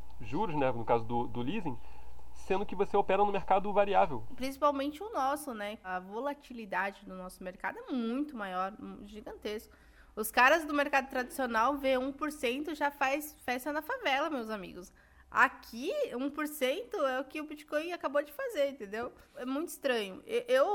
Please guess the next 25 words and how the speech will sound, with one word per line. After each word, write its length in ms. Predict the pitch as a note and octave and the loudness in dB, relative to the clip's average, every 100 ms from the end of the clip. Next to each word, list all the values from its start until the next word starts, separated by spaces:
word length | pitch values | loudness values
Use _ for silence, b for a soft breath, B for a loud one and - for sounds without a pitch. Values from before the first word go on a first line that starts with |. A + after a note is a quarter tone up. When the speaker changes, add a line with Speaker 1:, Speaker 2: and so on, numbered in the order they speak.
| F4 | 4
Speaker 2:
olhando 320 | D4 C#4 C4+ | 4 4 2
esse 180 | C#4 C#4+ | 0 -4
contrato, 840 | C4 B3 A3+ A3 C4+ D#4+ B3+ F#3+ - - - G3 G3 | -6 -2 4 6 4 2 -4 -6 -8 -18 -14 -12 -4
eu 240 | F#3+ A#3 B3+ | 2 4 4
não 220 | B3 D4+ | 4 2
assinaria. 540 | F#4 G#4 F4+ G#3+ F#3 | -2 -2 -2 -2 -2
Eu, 320 | - G#3 G#3+ | -2 -2 0
eu 120 | G#3+ A#3 | 0 -2
simplesmente 480 | C4 B3 B3 A#3+ | -4 -2 -2 0
ia 80 | B3 | -2
ficar 280 | B3 - B3 | -2 -2 0
muito 240 | A3+ B3 | -2 -2
cabreira 400 | - C#4 A3+ G#3+ | 0 0 0 -2
com 100 | A3+ | -4
isso 140 | A3 - | -8 -8
daqui. 260 | G#3 - - | -10 -8 -6
Speaker 1:
Se 200 | - E3+ | -2 2
eu 160 | F3+ | 2
tivesse 380 | - D#3+ F3 - | 2 2 0 2
esse 100 | G3+ | 0
contrato 400 | - E3+ E3 E3 | 2 6 6 6
em 80 | F3+ | 4
mãos, 340 | D3 C#3+ E3 | 6 6 6
eu 80 | E3+ | 2
processaria 880 | D#3 D#3 - D#3+ F#3 D#3 C#3+ D3+ | 0 0 0 2 4 4 4 2